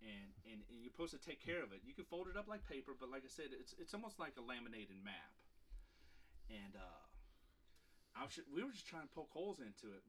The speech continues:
And one day, me and fucking one of the guys I went to a reunion with, Ortega, were successful.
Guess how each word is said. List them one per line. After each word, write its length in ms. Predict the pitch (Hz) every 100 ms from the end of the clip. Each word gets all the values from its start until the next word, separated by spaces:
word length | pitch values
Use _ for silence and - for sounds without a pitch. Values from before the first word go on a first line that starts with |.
| - -
And 160 | 113 104
one 180 | 156
day, 400 | 202 143 127 120 120 -
me 420 | 113 139 156 147
and 100 | 139
fucking 340 | - 127 127 120 -
one 160 | 131 139
of 80 | 131
the 60 |
guys 180 | 131 123
I 60 | 127
went 160 | 127 -
to 80 |
a 40 | 120
reunion 400 | 131 190 175 113
with, 160 | 113
Ortega, 560 | 117 120 175 175 143 110 110 120
were 80 |
successful. 720 | 110 113 - - 165 - -